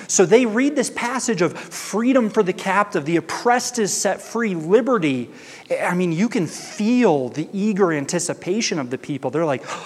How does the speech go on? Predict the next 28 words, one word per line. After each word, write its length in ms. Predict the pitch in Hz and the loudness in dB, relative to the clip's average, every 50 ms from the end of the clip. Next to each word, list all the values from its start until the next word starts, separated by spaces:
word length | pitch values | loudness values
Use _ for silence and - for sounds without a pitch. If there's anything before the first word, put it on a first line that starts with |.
| - - | -12 -14
<gasps> 340 | - - - - - _ _ - | -14 -16 -18 -20 -20 _ _ -10
"This 180 | 165 - - | -8 -8 -8
is 120 | 147 - 135 | -8 -10 -10
it. 240 | 143 156 170 - - - _ _ _ _ _ _ _ _ _ _ _ _ _ - | -10 -12 -12 -14 -16 -20 _ _ _ _ _ _ _ _ _ _ _ _ _ -6
We're 120 | 151 185 | -4 -4
about 260 | 170 160 147 127 - | -2 -2 -4 -4 -6
to 100 | - 135 - | -8 -8 -8
arm 360 | - 139 135 151 156 160 156 | -8 -6 -4 -4 -2 -2 -2
ourselves. 500 | 143 123 - - - 123 117 117 110 120 | -4 -4 -6 -6 -6 -6 -6 -6 -6 -6
We're 120 | 143 180 | -4 -2
about 200 | 190 190 160 - | -2 -2 -4 -4
to 80 | - 123 | -6 -8
rise 460 | 120 120 139 143 139 135 143 131 156 | -6 -4 -4 -4 -2 -4 -4 -2 -2
up 160 | 165 165 165 | -2 -2 -2
and 80 | 151 139 | -4 -6
overthrow 480 | 135 123 127 120 - - - 175 185 | -4 -6 -6 -8 -8 -6 -4 -2 -2
this 200 | 185 170 - - | -2 -4 -4 -6
Roman 260 | 156 139 127 127 123 120 | -6 -6 -6 -6 -6 -4
government." 340 | 147 165 185 190 170 156 - - - - - - | -6 -4 -4 -4 -4 -6 -8 -12 -16 -16 -14 -12
Uh, 160 | - 151 - | -8 -6 -2
all 400 | 147 170 196 214 214 220 214 185 | 0 4 6 8 10 10 10 8
eyes 380 | 196 214 214 214 214 202 170 | 6 4 4 4 4 2 2
were 100 | 165 175 | -2 -4
gathered 560 | 160 135 190 180 175 196 202 202 196 202 185 175 | -4 0 0 0 2 2 2 2 2 0 2 2
on 160 | 170 160 151 | 0 0 0
him. 220 | 147 160 156 147 | -2 -2 -2 -2
There's 160 | 151 156 147 | -2 -2 0
that, 180 | 151 165 151 | 0 -2 -2